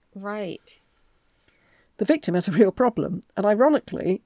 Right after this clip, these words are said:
Speaker 2: the only place they can go to get the sorcery lifted, in Kram-, Kramer's image of witchcraft,
Speaker 1: Is another witch?
Speaker 2: it is to the demons, the someone else, <laughs> yes. And that's not
Speaker 1: Oh, oh.
Speaker 2: allowed.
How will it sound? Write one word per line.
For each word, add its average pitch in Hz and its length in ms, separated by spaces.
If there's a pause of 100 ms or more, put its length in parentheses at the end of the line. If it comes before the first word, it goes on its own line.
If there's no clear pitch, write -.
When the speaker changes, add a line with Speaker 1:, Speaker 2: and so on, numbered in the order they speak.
(160)
Speaker 2:
the 202 80
only 254 220
place 190 320
they 196 100
can 262 360
go 147 220
to 156 140
get 160 160
the - 80
sorcery 160 420
lifted, 156 560
in 170 160
Kram-, 180 300 (160)
Kramer's 180 320
image 151 240
of 156 100
witchcraft, 170 560 (120)
Speaker 1:
Is 185 140
another 170 280
witch? 180 260
Speaker 2:
it 247 200 (580)
is 160 140
to - 80
the 156 80
demons, 175 640 (100)
the - 80
someone 190 300
else, - 280
<laughs> - 0
yes. - 360 (400)
And 370 120
that's 370 200
not 277 120
Speaker 1:
Oh, 247 40
oh. - 20
Speaker 2:
allowed. 269 460